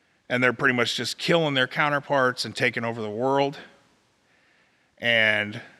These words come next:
it's because this little girl, you know, was switched and was able to come down and show 'em how to do it. And, uh, it's, you know, it's,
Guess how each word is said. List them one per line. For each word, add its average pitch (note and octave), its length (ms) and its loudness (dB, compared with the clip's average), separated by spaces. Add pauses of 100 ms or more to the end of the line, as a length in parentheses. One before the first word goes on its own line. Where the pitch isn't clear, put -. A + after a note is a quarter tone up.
(160)
it's A#2+ 160 -8
because B2 380 0
this A#2+ 200 -2
little A#2+ 160 -2
girl, C#3+ 560 2 (140)
you B2+ 100 -6
know, A2 220 0
was A2 180 -4
switched C#3+ 540 0
and A#2+ 120 -8
was A#2 140 -6
able A#2 160 -4
to A2+ 80 -6
come A#2 220 -6
down A2+ 180 0
and G#2+ 100 -4
show A#2 200 -2
'em G#2+ 60 -8
how G2 120 -6
to G2 60 -6
do A2 240 -6
it. G#2+ 180 -6 (840)
And, G#2+ 360 -6
uh, G2+ 380 -4 (1300)
it's, - 360 0 (340)
you G3 160 2
know, F3 340 4
it's, F3 300 -2